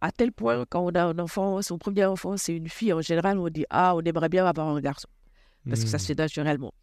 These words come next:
Speaker 1: Donc moi, avec cette, « Ah, on aimerait bien avoir un garçon », je sais pas, toute petite, ça m'a motivée, ça m'a donné de la motivation. Et, euh, je crois qu'à,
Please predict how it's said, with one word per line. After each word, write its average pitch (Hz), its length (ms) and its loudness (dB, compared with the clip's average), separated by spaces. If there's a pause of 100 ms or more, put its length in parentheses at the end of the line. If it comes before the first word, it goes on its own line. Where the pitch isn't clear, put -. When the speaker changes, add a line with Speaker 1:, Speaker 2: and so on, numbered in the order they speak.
(460)
Speaker 1:
Donc 180 280 2
moi, 247 320 6
avec 185 360 2
cette, « - 460 -4
Ah, 208 180 6
on 208 60 0
aimerait 175 280 2
bien 208 200 2
avoir 196 200 0
un 170 60 -2
garçon », 175 600 0 (120)
je 170 140 -4
sais - 140 -6
pas, 247 120 2
toute - 240 -8
petite, - 360 0
ça 190 160 4
m'a 170 420 2
motivée, 190 420 -2
ça 170 160 -2
m'a 156 140 0
donné 170 260 0
de 151 280 -4
la 151 160 2
motivation. 147 580 -4 (680)
Et, 165 220 4
euh, 151 480 -6 (920)
je - 100 -12
crois 190 140 -2
qu'à, 165 100 -8